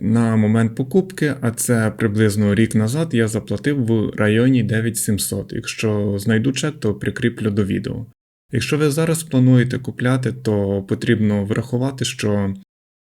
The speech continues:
е, підріс, е, злотий відносно гривні, тому, я думаю, зараз такий монітор вам обійдеться в районі десять п'ятсот.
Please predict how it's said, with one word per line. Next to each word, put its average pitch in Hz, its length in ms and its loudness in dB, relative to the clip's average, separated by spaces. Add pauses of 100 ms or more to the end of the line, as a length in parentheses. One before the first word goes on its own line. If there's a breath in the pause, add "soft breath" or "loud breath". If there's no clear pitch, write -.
е, 98 540 0
підріс, 107 560 0
е, 101 340 -2
злотий 143 580 -2 (560 soft breath)
відносно 123 500 2
гривні, 117 400 2
тому, 123 260 -2
я 135 100 0
думаю, 113 280 2
зараз 110 280 -4
такий 110 260 -2
монітор 107 420 2
вам 113 200 0
обійдеться 104 560 0
в 101 80 -4
районі 104 840 0 (220)
десять 110 480 -2
п'ятсот. 104 460 -6